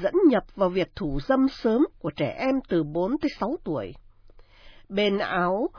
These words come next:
hồi thượng tuần tháng mười một, Bộ trưởng Giáo dục đã nói rằng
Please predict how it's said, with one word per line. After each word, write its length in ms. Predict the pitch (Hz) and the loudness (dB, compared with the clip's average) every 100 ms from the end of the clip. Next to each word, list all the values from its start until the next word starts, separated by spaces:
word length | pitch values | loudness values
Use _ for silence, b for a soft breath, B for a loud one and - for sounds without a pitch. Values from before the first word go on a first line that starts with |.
| B | B
hồi 320 | - 208 180 - | 2 4 4 2
thượng 240 | 214 165 | -2 -2
tuần 200 | 202 175 156 | -2 0 0
tháng 220 | 190 285 | -2 0
mười 140 | 285 175 | 2 2
một, 220 | 165 143 - b b b | -2 -4 -6 b b b
Bộ 160 | 202 - | 0 2
trưởng 200 | 185 151 | 0 0
Giáo 220 | 185 247 339 | 2 4 4
dục 200 | 208 - | 2 -2
đã 120 | 175 | -4
nói 260 | 233 226 339 | -2 0 0
rằng 200 | 220 175 | 0 -2